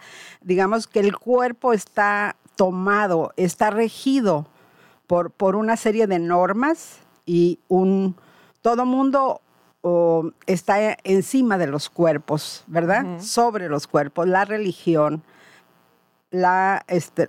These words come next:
Speaker 1: la medicina,
Speaker 2: Ujú.
Speaker 1: eh, la sociedad, la familia. Entonces, todos esos elementos limitan la, eh,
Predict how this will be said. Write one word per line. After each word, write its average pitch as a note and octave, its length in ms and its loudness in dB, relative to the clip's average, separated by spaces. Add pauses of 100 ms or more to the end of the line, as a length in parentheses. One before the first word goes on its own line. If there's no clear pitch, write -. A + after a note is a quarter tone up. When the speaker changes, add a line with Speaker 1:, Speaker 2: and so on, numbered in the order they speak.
Speaker 1:
la F#3 240 2
medicina, F3 760 0 (560)
Speaker 2:
Ujú. E3 320 -12 (180)
Speaker 1:
eh, D#3+ 360 2 (360)
la F#3 160 2
sociedad, D#3 600 0
la F3+ 140 2
familia. F3 680 0 (260)
Entonces, F#3 760 0
todos B3+ 380 0
esos B3+ 260 -2
elementos F#3+ 720 0
limitan F#3+ 840 0
la, D#3 400 0 (100)
eh, - 140 -4